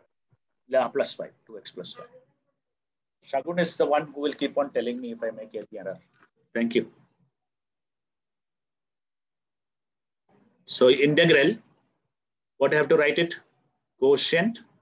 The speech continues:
plus remainder upon divisor. This format you have to write it.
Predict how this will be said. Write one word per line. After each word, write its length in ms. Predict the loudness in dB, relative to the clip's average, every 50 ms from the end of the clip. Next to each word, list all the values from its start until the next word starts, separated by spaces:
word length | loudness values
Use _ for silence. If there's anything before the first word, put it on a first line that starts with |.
| _ _ _ _ _ _ _ _ _ _ -4
plus 260 | -2 -2 -2 0 0
remainder 640 | 0 0 0 0 0 -2 -2 0 0 -2 -2 -2 -4 -10 _ _ _ _ _ _ _ _ _ _ _ _ _ -20
upon 340 | -20 -18 _ -12 -10 -4 -4
divisor. 420 | -2 -2 -2 -4 -4 -6 -6 -8
This 260 | -6 -4 -4 -4 -4
format 400 | -4 -2 -2 -2 -2 -2 -2 -2
you 60 | -2
have 80 | -2 -4
to 60 | -6
write 200 | -10 -12 -12 -14
it. 200 | -16 -16 _ -20